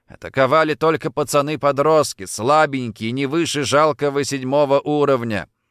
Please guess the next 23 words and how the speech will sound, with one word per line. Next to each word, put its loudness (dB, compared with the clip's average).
Темная 2
волна 2
смела 2
их, -6
будто -2
цунами, 2
убогие 0
рыбацкие -2
хижины -6
на -6
берегу, -2
но -2
не -4
убила, -4
просто -4
отняла -2
у -4
каждого -2
магическую -6
силу -6
на -2
долгие-долгие 0
годы. 0